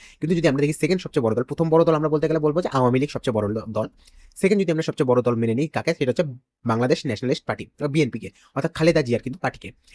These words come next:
খালেদা জিয়ার পার্টি কিন্তু ডাইরেক্ট এটা, মানে, basically যেখানকার খালেদা জিয়ার পার্টি যে হেড রয়েছে বর্তমানে এখন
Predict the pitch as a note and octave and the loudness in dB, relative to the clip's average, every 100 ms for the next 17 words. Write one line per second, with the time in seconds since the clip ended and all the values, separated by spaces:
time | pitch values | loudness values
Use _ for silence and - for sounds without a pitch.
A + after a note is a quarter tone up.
0 | - - E3+ G3+ G3+ F#3 - B2+ B2+ C#3+ | -20 -2 4 6 6 4 2 -2 -2 -2
1 | G#2 B2 A#2+ C3 - _ _ - A#2 A2+ | -2 0 0 -2 -4 _ _ -4 -2 0
2 | B2+ B2+ A#2 A#2+ B2+ - B2 B2 C3 B2 | 0 0 0 0 -2 -2 0 2 2 0
3 | A#2+ B2 B2+ - - _ _ D3 D#3 A#2 | -2 0 -2 -4 -20 _ _ 6 6 4
4 | A#2+ G#2+ - A2+ A2+ F3+ C#3 | 0 -2 -2 -2 0 0 0